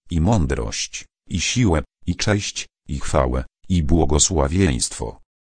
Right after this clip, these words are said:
Objawienie Jana trzynaście, osiem. „I oddadzą mu pokłon wszyscy mieszkańcy ziemi, każdy, którego imię nie jest od założenia świata zapisane w księdze żywota baranka,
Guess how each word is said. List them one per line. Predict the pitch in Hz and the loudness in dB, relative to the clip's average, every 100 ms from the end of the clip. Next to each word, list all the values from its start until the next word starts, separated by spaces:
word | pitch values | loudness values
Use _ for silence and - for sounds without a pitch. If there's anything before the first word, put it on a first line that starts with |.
| - | 0
Objawienie | 92 90 95 107 131 123 | 2 4 4 4 4 4
Jana | 95 64 69 | 4 2 0
trzynaście, | 71 - 98 95 90 - 104 87 - _ | -2 -2 0 0 0 -4 -8 -8 -12 _
osiem. | 110 117 - 60 55 - - _ _ _ | 2 4 4 0 -4 -8 -16 _ _ _
„I | 160 165 | 2 4
oddadzą | 90 76 101 76 71 | 2 2 2 4 2
mu | 78 107 | 2 0
pokłon | 120 117 117 98 | 0 0 4 4
wszyscy | 87 - 143 - 117 | 4 0 -6 -2 2
mieszkańcy | 101 95 - 143 139 - 73 | 4 4 4 4 4 2 2
ziemi, | 76 82 76 65 - _ | 2 2 2 0 -4 _
każdy, | - 58 58 55 55 - _ | -8 -8 -6 -8 -10 -14 _
którego | - - 85 73 | -4 0 2 0
imię | 82 107 90 | 2 4 4
nie | 82 98 | 4 4
jest | 139 139 - | 4 2 4
od | 127 - | 2 2
założenia | 82 117 104 78 104 139 107 | 2 2 4 4 4 4 2
świata | - - 131 - 80 | 2 0 0 2 2
zapisane | 69 67 82 - 120 117 101 | 2 -2 0 2 2 2 2
w | - | -2
księdze | - 73 62 65 69 | -6 -4 -2 0 0
żywota | 73 73 120 85 | 2 2 2 2
baranka, | 78 80 69 57 - 64 57 | 4 2 2 -4 -6 -8 -10